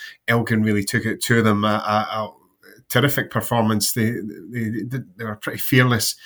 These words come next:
against, uh, we all know what Dick Campbell's teams are like. Very, very well organised, very familiar lineup. Um, in Arbroath in the, the championship, the, the, the guys,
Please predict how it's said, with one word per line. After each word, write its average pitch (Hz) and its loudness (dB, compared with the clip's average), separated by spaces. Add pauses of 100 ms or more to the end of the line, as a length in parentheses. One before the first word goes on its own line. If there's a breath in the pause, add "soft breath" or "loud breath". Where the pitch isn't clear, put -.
(260 loud breath)
against, 110 0
uh, 104 2 (120)
we 120 -2
all 120 4
know 110 4
what 113 -2
Dick 120 -8
Campbell's 110 0
teams 104 0
are 107 0
like. 104 -2
Very, 107 2
very 107 2
well 107 0
organised, 107 0 (520 loud breath)
very 110 4
familiar 113 4 (240 loud breath)
lineup. 113 4 (560 soft breath)
Um, 107 2
in 110 -4
Arbroath 107 0
in 110 -2
the, 110 -2
the 107 0
championship, 110 -2
the, 107 -4
the, 107 -6
the 113 -6
guys, 107 -2